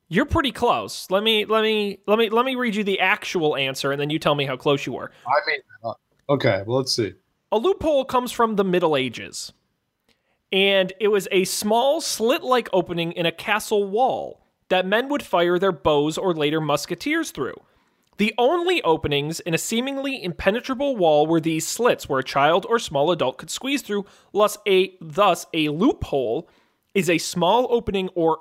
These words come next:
Speaker 1: out in a seemingly airtight law, which only the clever few can use.
Speaker 2: Now, why were, why do these loopholes in castles exist? This seems like a major oversight.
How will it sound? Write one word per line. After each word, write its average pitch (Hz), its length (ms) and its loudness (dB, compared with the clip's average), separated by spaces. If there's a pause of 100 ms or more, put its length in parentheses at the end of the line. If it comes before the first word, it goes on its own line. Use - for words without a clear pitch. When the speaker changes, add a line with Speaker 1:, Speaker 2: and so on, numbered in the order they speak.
Speaker 1:
out 180 360 -2 (100)
in 175 80 -4
a 170 60 -2
seemingly 220 600 -6
airtight 156 480 -2
law, 185 540 0
which 139 200 -4
only 180 440 -2 (100)
the - 80 -4
clever 139 320 0
few 131 320 -4
can 170 220 0
use. - 500 -2 (1600)
Speaker 2:
Now, 165 140 2
why 175 360 2
were, 220 260 0
why 165 240 0
do 214 60 -4
these 214 200 0
loopholes 175 520 0
in 143 100 -4
castles 139 480 0
exist? 110 800 -6
This 120 140 -2
seems 170 280 0
like 151 160 0
a 135 60 -2
major 135 540 0
oversight. 110 680 -4